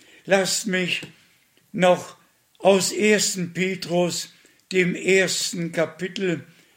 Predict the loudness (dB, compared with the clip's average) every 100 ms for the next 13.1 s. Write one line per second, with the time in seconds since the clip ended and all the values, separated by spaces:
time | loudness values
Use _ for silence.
0 | _ _ -2 0 2 2 0 2 0 0
1 | -4 -2 -2 -2 -2 -4 -4 -6 -8 -18
2 | _ _ _ _ _ _ _ _ 0 2
3 | 2 0 -4 -2 -4 -4 -4 0 0 -2
4 | -8 _ _ _ _ 0 0 0 -4 -6
5 | -4 -2 -2 -2 -6 -2 -2 -2 -10 _
6 | _ _ _ 2 2 2 0 0 0 -4
7 | -4 -4 -8 -4 0 0 -2 -6 -14 _
8 | _ _ _ _ _ _ _ _ _ _
9 | _ _ _ _ _ _ _ _ _ _
10 | _ 4 4 6 2 2 0 0 4 6
11 | 4 2 -10 _ _ _ _ _ _ _
12 | _ _ 4 6 6 0 -6 -4 -2 0
13 | -2